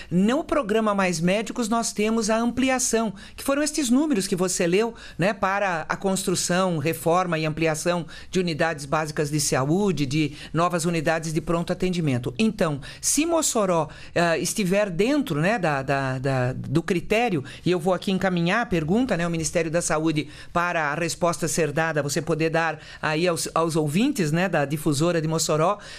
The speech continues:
eh, eu não tenho a menor dúvida, até porque o ministro Padilha tem uma atenção,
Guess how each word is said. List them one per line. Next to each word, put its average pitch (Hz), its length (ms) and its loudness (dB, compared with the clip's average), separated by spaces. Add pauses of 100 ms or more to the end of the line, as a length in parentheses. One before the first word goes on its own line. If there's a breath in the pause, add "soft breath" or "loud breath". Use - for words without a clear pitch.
eh, 165 240 2
eu 185 100 -2
não 208 120 -2
tenho 202 160 2
a - 20 0
menor 180 320 2
dúvida, 175 400 2
até 170 180 0
porque 196 320 0
o 180 60 2
ministro 165 320 0
Padilha 180 420 0 (300 loud breath)
tem 170 180 2
uma 175 260 2
atenção, 170 640 0